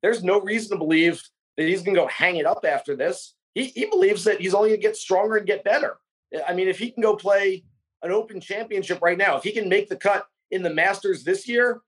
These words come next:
guess what? Next year, he's only gonna be healthier. You, you think he's only gonna play better, and that's what's going through Tiger's mind right now. And I, again, I have no reason to believe that this will be sort of a,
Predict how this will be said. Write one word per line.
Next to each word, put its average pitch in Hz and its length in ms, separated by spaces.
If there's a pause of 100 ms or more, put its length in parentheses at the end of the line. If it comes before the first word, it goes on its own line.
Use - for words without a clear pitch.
(120)
guess 214 180
what? - 300 (320)
Next 220 260
year, 208 140
he's 190 100
only 214 160
gonna 214 140
be 196 80
healthier. 175 560 (340)
You, 175 180
you 180 120
think 196 180
he's 202 140
only 214 160
gonna 214 140
play 208 200
better, 220 240
and 160 100
that's 170 220
what's 202 240
going 185 240
through 185 140
Tiger's 175 420
mind 175 260
right 170 220
now. 165 300
And 139 100 (260)
I, 170 300
again, 160 240
I 147 80
have 165 160
no 175 160
reason 180 300
to 165 80
believe 151 500 (300)
that 160 160
this 175 180
will 160 140
be 160 180
sort 165 300
of 160 100
a, 147 340